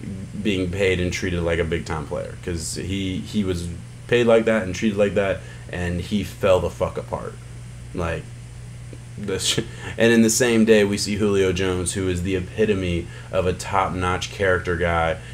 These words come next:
get paid, uh, I think sixty-six million over, over three years. That's almost <laughs> double what Antonio was getting,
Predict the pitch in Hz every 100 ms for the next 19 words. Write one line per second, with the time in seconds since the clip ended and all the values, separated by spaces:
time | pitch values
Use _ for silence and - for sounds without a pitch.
0 | - 90 95 85 76 - - 95 90 87
1 | 85 82 87 87 82 78 - - - -
2 | 92 - - 98 - 92 101 - 92 92
3 | 95 92 92 82 92 90 92 90 92 90
4 | 95 92 90 - - - - 98 98 87
5 | 98 98 107 113 110 98 98 101 107 107
6 | 104 110 107